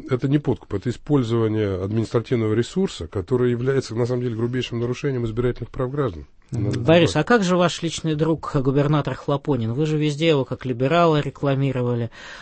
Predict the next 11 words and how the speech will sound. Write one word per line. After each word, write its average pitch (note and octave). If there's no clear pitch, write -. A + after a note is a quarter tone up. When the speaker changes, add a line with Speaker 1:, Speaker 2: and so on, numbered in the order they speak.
Speaker 2:
а A#2
теперь, E3
э, C#3+
господин C#3
Белых C#3+
рассказывает, A#2+
что -
это A#2
у A#2
вас A#2+
там A2+